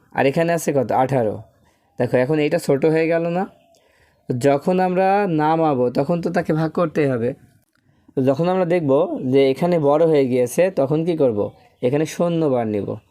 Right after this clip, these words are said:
তাহলে শূন্য দিয়ে আঠারোকে গুণ করলে কিন্তু শূন্যই হয়।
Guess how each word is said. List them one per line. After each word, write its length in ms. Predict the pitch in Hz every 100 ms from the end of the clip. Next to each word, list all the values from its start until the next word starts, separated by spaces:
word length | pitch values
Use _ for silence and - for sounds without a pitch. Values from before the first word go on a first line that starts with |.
| _ _
তাহলে 200 | - 123 -
শূন্য 240 | 147 147 147 143
দিয়ে 260 | 143 165 214 - - - _ _
আঠারোকে 400 | - 143 143 165
গুণ 180 | 143 139 135
করলে 240 | 139 135
কিন্তু 200 | 139 143
শূন্যই 520 | 170 - 143 127 120 110
হয়। 200 | 98